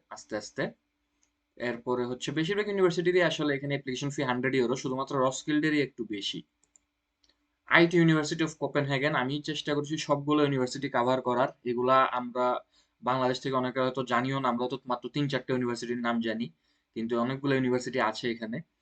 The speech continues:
এটার, আহ, অ্যাপ্লিকেশন ওপেন হবে মিড জানুয়ারি, এখনো মানে ফাইনাল স্পেসিফিক ডেটটা দেয় নাই।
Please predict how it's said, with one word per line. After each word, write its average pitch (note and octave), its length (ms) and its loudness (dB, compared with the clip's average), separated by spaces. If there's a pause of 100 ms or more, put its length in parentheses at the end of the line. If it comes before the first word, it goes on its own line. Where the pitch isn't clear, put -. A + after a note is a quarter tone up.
(480)
এটার, D3 340 4
আহ, C#3 340 2
অ্যাপ্লিকেশন D3 540 0
ওপেন D3 200 0
হবে D3 140 0
মিড D3 340 4
জানুয়ারি, C3 480 0
এখনো B2+ 440 -2 (260)
মানে A2 380 -4 (220)
ফাইনাল B2+ 500 2
স্পেসিফিক C#3+ 560 -4
ডেটটা A#2+ 280 -2
দেয় A2 240 0
নাই। A#2 200 -2